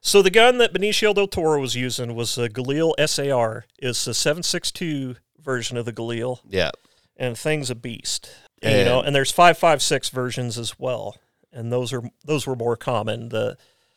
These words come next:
Speaker 1: they would, those S A Rs, they set 'em up for designated marksman rifles and squad support weapons.
Speaker 2: Right.
Speaker 1: You know, before they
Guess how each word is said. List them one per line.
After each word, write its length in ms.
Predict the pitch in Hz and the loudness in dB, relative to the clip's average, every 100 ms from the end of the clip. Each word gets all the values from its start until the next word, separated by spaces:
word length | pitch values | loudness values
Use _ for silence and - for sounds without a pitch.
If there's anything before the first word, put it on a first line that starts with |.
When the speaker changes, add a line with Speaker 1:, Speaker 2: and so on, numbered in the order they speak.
| _ _ _ | _ _ _
Speaker 1:
they 240 | 123 131 | -2 2
would, 340 | 131 127 120 113 | 2 2 0 2
those 260 | 123 120 | 0 2
S 200 | 143 151 | 0 0
A 120 | 143 135 | 0 4
Rs, 380 | 135 135 127 - | 4 4 2 -4
they 80 | |
set 220 | 123 151 127 | -2 0 0
'em 100 | 123 | 0
up 180 | 120 - | -2 -6
for 360 | - 113 110 | -8 -6 -6
designated 460 | 110 120 107 110 117 | -6 -6 -4 -6 -4
marksman 340 | 135 143 143 127 | -4 -2 -4 -4
rifles 720 | 127 - 127 123 120 - - _ _ _ - | -4 -4 -6 -4 -6 -8 -12 _ _ _ -8
and 460 | 113 110 107 104 | -6 -4 -4 -6
squad 360 | - 131 123 117 | -6 -2 0 0
support 420 | - - 127 - | -8 -8 -10 -8
weapons. 640 | 117 113 117 110 - - - _ - | -8 -8 -10 -10 -12 -14 -16 _ -6
Speaker 2:
Right. 280 | 87 85 - _ _ _ _ _ | -4 -4 -8 _ _ _ _ _
Speaker 1:
You 100 | - | -8
know, 180 | 117 110 | -4 -4
before 440 | 104 104 117 110 101 | -6 -6 -6 -6 -6
they 320 | 113 107 | -6 -8